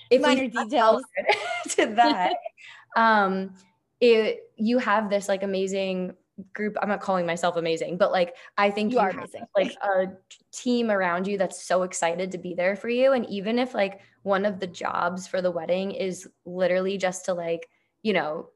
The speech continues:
Speaker 1: keep people busy or, like, almost have, like, designated time for, like, you guys to sit and have your dinner or enjoy your cake or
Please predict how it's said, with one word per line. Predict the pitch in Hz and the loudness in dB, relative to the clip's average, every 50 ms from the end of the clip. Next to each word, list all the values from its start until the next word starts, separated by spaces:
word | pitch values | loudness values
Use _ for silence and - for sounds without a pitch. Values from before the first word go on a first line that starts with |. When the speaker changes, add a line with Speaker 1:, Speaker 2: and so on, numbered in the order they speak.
| _ - | _ -6
Speaker 1:
keep | - 247 233 - | -4 -4 -4 -2
people | 220 214 - 208 208 | -6 -6 -4 -4 -2
busy | 190 190 180 170 208 196 | -2 -2 -2 -2 0 2
or, | 190 185 | 2 4
like, | 175 175 175 - - | 4 2 0 0 -2
almost | 196 190 190 202 - | -2 -2 -4 -2 -2
have, | 196 185 180 | -2 0 2
like, | 185 180 175 - | 0 -2 -2 -4
designated | - - 175 165 185 180 180 175 175 180 175 175 | -6 -6 -6 -4 -4 -4 -2 -2 -2 -2 -4 -4
time | - 180 170 170 175 180 185 | -6 -6 -4 -4 -4 -6 -6
for, | 185 180 175 | -6 -4 -2
like, | 175 175 170 175 | -2 -2 -2 -4
you | 180 185 185 | -6 -4 -2
guys | 185 175 175 175 175 180 | 0 0 0 0 -2 -4
to | - 208 | -8 -12
sit | 208 - - 320 269 - - | -14 -12 -8 -6 -6 -6 -6
and | - 196 190 190 | -6 -6 -4 -4
have | 185 185 180 170 170 190 | -4 -4 -4 -4 -4 -4
your | 208 | -6
dinner | 202 196 233 220 190 180 175 | -4 -2 -2 0 0 0 0
or | - 170 175 170 | 0 0 0 0
enjoy | 175 175 180 180 | -2 -4 -6 -6
your | 180 185 202 | -8 -8 -10
cake | - - - 254 208 202 202 - 190 | -10 -8 -6 -4 -4 -4 -4 -2 0
or | 180 175 170 170 - | 2 2 2 0 -2